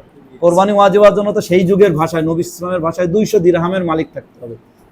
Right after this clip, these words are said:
যেখানে ওমরের সিরা ফাটা জামা দুইশো দিরহাম কই? একটা এক্সাম্পল। তাহলে দেখা যায় হতে পারে সময় সম্ভাবনা যে ওনাদের উপর কোরবানি কি হয়নি, ওয়াজিব হয়নি। এবং ওনাদের যে আমরা হালাত পাচ্ছি ওনাদের খেলাফত যুগের,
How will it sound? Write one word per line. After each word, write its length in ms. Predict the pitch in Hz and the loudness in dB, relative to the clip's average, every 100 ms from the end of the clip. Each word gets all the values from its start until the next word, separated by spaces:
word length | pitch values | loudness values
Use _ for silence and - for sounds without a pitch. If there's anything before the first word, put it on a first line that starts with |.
| 147 | -4
যেখানে 300 | 170 202 208 | -2 0 0
ওমরের 360 | 208 208 220 | 0 2 2
সিরা 320 | 214 - 196 214 | 2 2 4 4
ফাটা 220 | 208 196 | 4 2
জামা 260 | 185 175 | 2 0
দুইশো 260 | 160 175 190 | 0 0 0
দিরহাম 280 | 170 175 156 | -2 -2 -4
কই? 180 | 135 113 - _ _ _ _ - - - - | -6 -8 -12 _ _ _ _ -20 -20 -20 -10
একটা 160 | 147 | 2
এক্সাম্পল। 420 | 185 175 190 156 127 - _ _ - - | 4 6 4 4 0 -2 _ _ -16 -2
তাহলে 540 | 170 190 214 202 233 - _ 175 | 0 4 6 4 2 -8 _ -4
দেখা 180 | 180 | 2
যায় 120 | 208 190 | 4 4
হতে 240 | 175 233 | 6 4
পারে 260 | 214 180 165 | 6 4 2
সময় 340 | - 170 185 | 0 -4 -4
সম্ভাবনা 440 | 180 165 165 190 | -6 -4 -4 -4
যে 80 | 175 | -2
ওনাদের 240 | 160 160 160 | -2 0 -2
উপর 160 | 170 | -4
কোরবানি 320 | - 156 165 160 | -6 -4 -4 -2
কি 80 | |
হয়নি, 160 | 165 147 | -2 -2
ওয়াজিব 260 | 139 143 165 | -2 -4 -4
হয়নি। 200 | 127 139 | -4 -4
এবং 180 | 190 - | -2 0
ওনাদের 240 | 202 202 | 2 4
যে 60 | 202 | 2
আমরা 160 | 202 | 0
হালাত 260 | 180 180 185 | 0 0 0
পাচ্ছি 240 | 165 - 170 | -4 -4 -6
ওনাদের 240 | 160 156 | -4 -4
খেলাফত 380 | - 156 170 175 131 | -4 -4 -2 -4 -6
যুগের, 240 | 123 117 | -14 -14